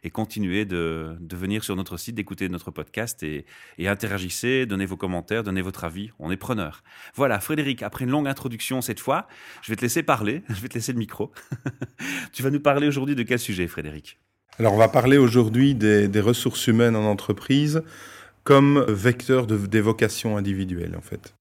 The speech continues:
Speaker 1: Mhm. Ressources humaines, on va tout de suite préciser, on parle au sens large du terme, on parle des ressources humaines dans l'entreprise. On ne parle pas des gens d'un département R H.
Speaker 2: On parle effectivement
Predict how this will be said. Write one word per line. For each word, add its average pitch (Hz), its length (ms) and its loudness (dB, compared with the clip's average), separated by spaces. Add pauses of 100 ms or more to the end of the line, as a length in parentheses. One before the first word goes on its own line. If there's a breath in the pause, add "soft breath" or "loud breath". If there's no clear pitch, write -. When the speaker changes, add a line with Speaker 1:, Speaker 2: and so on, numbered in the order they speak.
Speaker 1:
Mhm. 85 200 -8 (200 loud breath)
Ressources 101 360 -6
humaines, 113 340 -2
on 104 80 -8
va 87 100 -6
tout - 100 -16
de 98 60 -16
suite - 120 -12
préciser, 98 560 -4
on 87 80 -8
parle 92 180 -2
au 87 80 -2
sens 85 260 -6 (100)
large 92 440 -4
du 82 120 -12
terme, 107 320 -6
on 85 40 -10
parle 87 260 -6
des 82 120 -4
ressources 82 480 -10
humaines 90 320 -8
dans 90 140 -8
l'entreprise. 82 500 -12 (240 loud breath)
On 87 80 -4
ne 87 40 -6
parle 85 180 -4
pas 98 120 -2
des 87 100 -4
gens 95 160 -4
d'un 87 100 -4
département 85 460 -8
R 69 200 -8
H. - 140 -20 (340)
Speaker 2:
On 110 120 -2
parle 131 400 6
effectivement 110 760 2